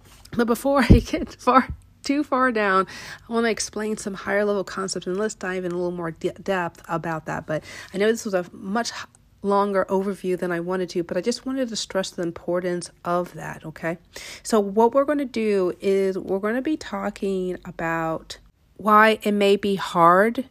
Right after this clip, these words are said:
to say no to requests. Number two is we're gonna be talking about why you need to do it. And lastly, three, we're gonna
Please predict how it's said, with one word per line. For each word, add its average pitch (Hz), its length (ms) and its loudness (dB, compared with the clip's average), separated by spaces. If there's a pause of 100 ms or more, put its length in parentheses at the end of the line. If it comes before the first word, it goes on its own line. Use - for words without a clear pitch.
(180)
to 202 380 2
say 185 240 0
no 180 180 2
to 185 140 0
requests. 185 720 -2
Number 185 260 0 (160)
two 196 340 2
is 214 140 -4
we're 196 80 -2
gonna 202 160 0
be 196 80 2
talking 185 340 -4
about 175 220 -2
why 175 280 2
you 202 180 2
need 196 180 2
to 180 80 0
do 190 280 -2
it. 254 160 0 (280)
And 196 100 -2
lastly, 196 480 0
three, 185 380 -4
we're 180 200 -2
gonna 202 320 -2